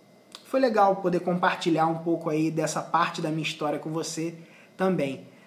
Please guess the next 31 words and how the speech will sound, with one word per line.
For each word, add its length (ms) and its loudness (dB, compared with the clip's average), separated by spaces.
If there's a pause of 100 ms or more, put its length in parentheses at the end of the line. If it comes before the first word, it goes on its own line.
(140)
tá? 240 6
Um 120 2
grande 240 2
abraço, 540 4
obrigado 420 4
por 80 -2
você 200 -2
tá 140 2
assistindo 420 -2
meus 220 0
vídeos. 640 -4 (340)
É, 180 2
se 120 -2
você, 220 2
poxa, 540 0
tem 140 0
interesse 680 4
em 40 -8
continuar 640 2
assistindo 440 0
os 80 0
vídeos, 680 0
é, 120 -2
se 160 -2
inscreve 520 2
aqui 140 0
no 120 -2
canal, 420 2
aqui 160 0
em 80 -4
cima, 520 -2